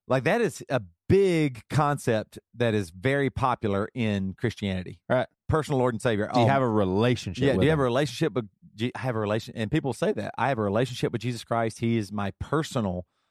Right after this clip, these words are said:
Speaker 1: Lord and Savior,"
Speaker 2: Right.
Speaker 1: which a lot of people would argue that God always talked to the nations, and, uh, we'll, I'm not getting into that. Here's the weird thing, though.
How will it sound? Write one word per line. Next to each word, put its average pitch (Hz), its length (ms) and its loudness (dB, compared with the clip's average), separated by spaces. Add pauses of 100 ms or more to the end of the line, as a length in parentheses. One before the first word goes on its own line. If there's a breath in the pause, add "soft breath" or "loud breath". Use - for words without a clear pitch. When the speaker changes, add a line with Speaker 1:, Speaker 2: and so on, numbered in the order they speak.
(160)
Speaker 1:
Lord 107 220 2
and 92 100 -6
Savior," 92 400 -2 (140)
Speaker 2:
Right. 98 120 2
Speaker 1:
which 127 120 2
a 135 60 4
lot 165 120 4
of - 60 -2
people 120 140 0
would 104 100 0
argue 104 320 0
that 98 200 -4 (300)
God 110 300 0
always 104 220 0
talked 101 200 -6
to 95 60 -14
the 92 80 -4
nations, 92 540 -6
and, 92 100 -8
uh, 92 180 -10
we'll, 95 140 -2 (240)
I'm 98 120 -4
not 95 140 -2
getting 92 220 -8
into 87 220 -6
that. - 180 -10 (480 soft breath)
Here's 214 320 0
the 156 160 2
weird 139 400 2
thing, 143 220 0
though. 101 240 -10